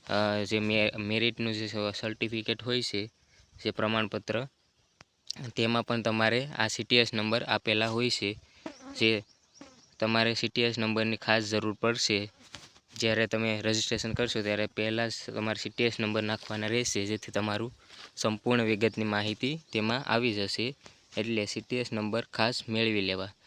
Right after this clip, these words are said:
અને બીજી વાત કરીએ તો કે જે જાતિનો દાખલો છે, તેમાં જરૂરી ડોક્યુમેન્ટમાં તમારે એક તો તમારું લિવિંગ સર્ટિફિકેટ, પછી તમારું આધાર કાર્ડ, પછી પિતા અથવા માતાનું આધાર કાર્ડ, તેમજ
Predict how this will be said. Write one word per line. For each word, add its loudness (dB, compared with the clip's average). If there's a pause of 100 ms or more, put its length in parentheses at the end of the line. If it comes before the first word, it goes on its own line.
(300)
અને 0 (220)
બીજી 0
વાત 2
કરીએ 0
તો -4
કે -2
જે -4
જાતિનો -2
દાખલો -2
છે, -2
તેમાં -6
જરૂરી 0
ડોક્યુમેન્ટમાં -2
તમારે -2 (480)
એક -4
તો 0
તમારું -2
લિવિંગ -4
સર્ટિફિકેટ, -4 (280)
પછી -8
તમારું -2
આધાર -8
કાર્ડ, -4 (540)
પછી 2
પિતા 0 (240)
અથવા 0
માતાનું 2
આધાર 0
કાર્ડ, -4 (560)
તેમજ 4